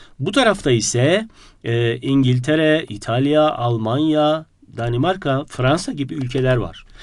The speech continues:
Ve bunların tam orta noktası, kesişme noktası bizim ülkemiz arkadaşlar. Yani Asya ile Avrupa'nın kesişme noktası bizim ülkemiz.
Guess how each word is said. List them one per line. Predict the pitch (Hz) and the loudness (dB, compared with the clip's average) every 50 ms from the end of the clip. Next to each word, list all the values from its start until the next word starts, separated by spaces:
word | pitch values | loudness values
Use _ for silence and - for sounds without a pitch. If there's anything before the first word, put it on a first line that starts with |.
| - - - - - 131 | -20 -20 -18 -4 4 4
Ve | 185 254 262 | 4 6 6
bunların | 294 269 277 277 269 269 262 240 233 | 2 2 4 4 4 2 2 -2 -2
tam | - 196 208 226 226 - - | -2 -2 -2 -2 -2 -6 -8
orta | - 165 170 175 147 - - 226 214 | -6 -4 -4 -4 -4 -4 -6 -6 -4
noktası, | 202 175 - - - 147 131 123 - - 123 123 131 127 | -4 -6 -8 -8 -10 -8 -8 -8 -6 -2 -2 -2 -2 -2
kesişme | - - 127 123 - 156 - - - 185 185 175 | -4 -6 -6 -4 -4 -6 -6 -6 -6 -6 -6 -6
noktası | 147 123 123 - - 120 117 - - 185 196 202 202 196 - - _ _ - | -6 -6 -8 -10 -10 -10 -6 0 0 0 0 0 -4 -10 -18 -20 _ _ -12
bizim | 123 113 104 107 104 98 95 | -10 -10 -8 -6 -6 -6 -6
ülkemiz | 92 92 - 92 90 90 90 | -8 -10 -12 -12 -12 -12 -14
arkadaşlar. | 101 101 98 - - - - - - 127 - - - - _ _ _ - - - _ _ - | -16 -18 -18 -18 -20 -18 -18 -18 -20 -18 -16 -16 -16 -16 _ _ _ -20 -20 -20 _ _ -4
Yani | 120 127 143 151 147 135 135 151 180 180 - - - - - - | -2 0 2 2 4 4 4 4 2 0 -2 -8 -20 -20 -10 -4
Asya | 143 165 185 185 - - 131 | -2 0 0 0 -2 -2 -2
ile | 120 113 104 101 101 | -2 -2 -2 -4 -6
Avrupa'nın | 101 - 117 117 113 123 151 151 - 151 147 160 165 170 170 165 - - - - - - | -6 -4 -4 -4 -4 -4 -6 -6 -4 -2 0 0 0 0 0 -2 -4 -8 -10 -12 -14 -14
kesişme | - - - - - 127 123 - - 165 185 180 | -10 -8 -8 -8 -6 -6 -6 -6 -4 -2 -2 0
noktası | 156 131 123 - - 120 - - 123 | 0 -2 -4 -6 -10 -10 -8 -8 -8
bizim | 110 98 101 98 92 | -8 -8 -8 -8 -8
ülkemiz. | 90 90 - - 98 101 101 - - - - - _ | -10 -12 -14 -16 -16 -14 -12 -12 -12 -12 -14 -16 _